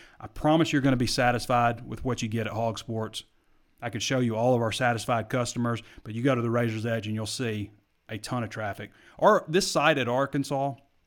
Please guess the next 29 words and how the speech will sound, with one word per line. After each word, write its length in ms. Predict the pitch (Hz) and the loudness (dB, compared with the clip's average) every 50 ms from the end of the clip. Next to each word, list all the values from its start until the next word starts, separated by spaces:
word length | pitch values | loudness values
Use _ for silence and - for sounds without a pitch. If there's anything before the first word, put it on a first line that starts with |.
| _ _ _ _ _ _ _ _ _ _ _ _ _ - | _ _ _ _ _ _ _ _ _ _ _ _ _ -4
is 120 | - 120 - | -2 -2 -2
bigger 400 | 117 110 143 143 147 135 135 123 | 2 4 6 6 6 6 4 4
than 260 | 113 117 113 110 127 | 2 0 0 -2 -4
what 440 | 131 - 123 117 113 120 131 123 120 | -6 -8 -12 -8 -4 -2 -2 -2 -2
it 100 | 113 - | -4 -6
should 240 | - - 120 107 | -4 -4 -4 -6
be. 240 | 95 110 - - - - - - - - | -6 -10 -12 -14 -16 -20 -20 -20 -10 -2
We 140 | - 156 175 | 0 0 2
should 200 | 170 - 185 160 | 2 2 2 4
not 260 | 175 165 139 127 127 | 4 4 4 4 4
be 160 | 151 151 139 | 4 6 6
one 160 | 120 123 120 | 6 4 2
of 80 | 117 107 | 0 0
the 60 | 107 | -2
ten 260 | 104 - 131 123 113 | -4 -2 -2 -2 -2
largest 360 | 110 110 107 107 98 98 - - | -2 -2 -2 -2 -4 -6 -6 -6
sites 380 | - 110 101 98 - - - _ - | -4 -4 -6 -6 -10 -14 -18 _ -10
in 80 | 120 | -8
the 80 | 110 101 | -8 -6
twenty-four 380 | - - 110 101 101 113 101 - | -6 -4 -6 -6 -6 -8 -10 -8
seven 240 | - 107 98 95 | -6 -6 -6 -6
Sports 340 | 92 - - 107 - - - | -8 -10 -10 -12 -14 -12 -12
network, 320 | 104 - - 98 104 - _ - | -12 -12 -12 -14 -16 -18 _ -10
and 100 | 117 110 | -8 -8
it's 100 | 107 107 | -8 -6
because 300 | - 127 - 143 127 117 | -6 -4 -2 -2 -2 0
we 100 | 131 131 | 0 0
work 260 | 123 135 135 123 - | 2 2 0 0 -2
tirelessly. 760 | - - 143 156 160 160 127 117 107 - - 110 101 101 104 | -8 -6 -4 -2 -2 -2 -4 -4 -8 -10 -12 -10 -12 -12 -12